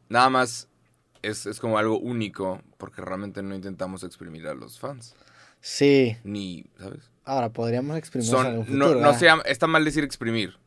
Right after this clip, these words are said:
Speaker 1: Es
Speaker 2: Sí.
Speaker 1: como crear
Speaker 2: <laughs>
Speaker 1: experiencias
Speaker 2: Sí.
Speaker 1: para la comunidad. Pues si nos vemos mal, si lo llamamos experiencia, nos vemos mal. Es de que neta, güey, neta no has hecho nada para la audiencia, pero
Speaker 2: No, pues sí hemos hecho cosas para la audiencia, está-,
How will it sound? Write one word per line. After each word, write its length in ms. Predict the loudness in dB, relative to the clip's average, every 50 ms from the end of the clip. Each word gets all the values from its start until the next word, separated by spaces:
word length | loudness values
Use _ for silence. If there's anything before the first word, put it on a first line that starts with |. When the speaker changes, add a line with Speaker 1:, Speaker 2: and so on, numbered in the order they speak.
| _
Speaker 1:
Es 100 | -12 -4
Speaker 2:
Sí. 60 | 0 0
Speaker 1:
como 120 | 4 6
crear 320 | 6 8 10 12 12 12 12
Speaker 2:
<laughs> 60 | 10
Speaker 1:
experiencias 800 | 6 4 2 2 2 2 2 2 0 0 0 2 2 2 2 2
Speaker 2:
Sí. 100 | -2 -6 -10 -12 _ _ _ _ _ _ -20 -20 -20 _ _ _ _ _
Speaker 1:
para 440 | 2 4 6 6 6 4 4 2
la 120 | 0 -2 -4
comunidad. 640 | -4 -6 -6 -6 -6 -6 -4 -2 0 2 2 0 -2 _ _ _ _ _ _ _ _ _ _ _ 0
Pues 160 | 0 2 2
si 180 | 0 -4 -4 -6 -4
nos 160 | -4 0 2
vemos 240 | 2 2 2 2 2
mal, 200 | 4 4 2 2
si 100 | 0 -2
lo 80 | 2 4
llamamos 260 | 4 4 4 2 -2
experiencia, 360 | -6 -6 -4 -4 -4 -4 -4 -2
nos 60 | -2
vemos 180 | 0 -2 -2 -2
mal. 240 | -2 -4 -4 -4 -8 _ _ _ _ _ _
Es 120 | -12 -12
de 60 | -10
que 120 | -8 -6 -4
neta, 240 | -4 -2 0 0 0
güey, 180 | 0 -2 -6 -10
neta 480 | -12 -14 -14 -12 -10 -10 -8 -6 -4 -2
no 80 | -2 -4
has 80 | -4
hecho 180 | -6 -8 -10 -8
nada 300 | -6 -4 -2 -2 0 0
para 140 | 0 -2 -2
la 100 | -4 -6
audiencia, 440 | -8 -8 -10 -10 -12 -14 -16 -16 -20 -20 _ _ _ _ _ _ _ _ _ _ _ _ _ _ _ _ _ _
pero 260 | -4 -2 -2 -4 -8 -14 _ _ _ _ _ _ 0
Speaker 2:
No, 360 | 4 6 6 8 6 4 2
pues 140 | 0 -2 2
sí 80 | 2 2
hemos 180 | 2 4 2
hecho 220 | 0 -2 -4 -2 0
cosas 140 | 0 -2 2
para 140 | 2 4 6
la 60 | 6
audiencia, 240 | 6 6 4 2 0
está-, 260 | -4 -4 -4 -4 -4